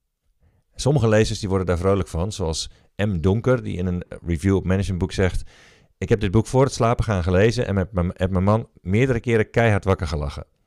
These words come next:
Midden in de nacht moest ik mijn bed uit om briljante inzichten op te schrijven." Einde citaat. Wil je het boek bestellen? Dan graag via w w w punt nummer één punt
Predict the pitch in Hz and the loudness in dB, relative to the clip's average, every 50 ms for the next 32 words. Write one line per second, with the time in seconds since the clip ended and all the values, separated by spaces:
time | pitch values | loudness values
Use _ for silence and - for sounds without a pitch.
0 | _ _ _ - 90 117 135 - - 117 113 107 104 113 107 - 117 107 95 - | _ _ _ -2 0 2 2 2 2 0 0 0 0 0 -2 -2 -4 -4 -4 -4
1 | 92 90 82 76 80 - - 87 87 87 117 - - - - - _ _ _ _ | -4 -4 -2 0 0 0 2 0 0 0 0 0 -2 -8 -16 -20 _ _ _ _
2 | _ 90 95 95 98 104 104 104 101 87 82 - 117 113 92 101 90 - - 82 | _ -8 -4 0 2 4 4 4 2 0 -2 -4 -4 -2 0 -2 -2 -2 -4 -6
3 | - - 87 - - - - - 82 73 65 67 73 - - _ _ _ _ _ | -4 -4 -6 -6 -6 -8 -6 -6 -6 -6 -6 -8 -12 -16 -18 _ _ _ _ _
4 | _ _ _ _ _ _ _ _ _ _ - 80 78 78 80 - - 82 - 90 | _ _ _ _ _ _ _ _ _ _ -8 -6 -6 -4 -6 -6 -8 -6 -6 -6
5 | 78 69 - - - _ _ _ _ _ _ _ _ _ _ _ _ _ _ _ | -6 -6 -10 -16 -20 _ _ _ _ _ _ _ _ _ _ _ _ _ _ _
6 | _ _ _ _ _ - - _ _ 92 92 101 98 90 87 113 104 92 98 - | _ _ _ _ _ -20 -20 _ _ 0 0 2 2 2 2 0 0 0 -2 2
7 | - 123 139 151 - - 90 95 110 123 95 - - 92 95 113 117 - - - | 2 2 2 2 -2 -4 -4 -4 -4 -4 -6 -4 -2 -2 -2 -2 -2 -4 -4 -2
8 | 107 104 98 - - _ - 78 85 85 80 80 80 82 85 - - 76 76 76 | 0 2 2 0 -2 _ -2 0 0 0 0 0 0 0 0 -2 -4 -6 -6 -6
9 | 76 - - 76 78 80 76 73 - - 95 98 101 107 - _ - 82 80 82 | -8 -10 -10 -8 -6 -4 -4 -6 -6 -6 -6 -6 -6 -8 -8 _ -6 -6 -6 -6
10 | - - | -10 -18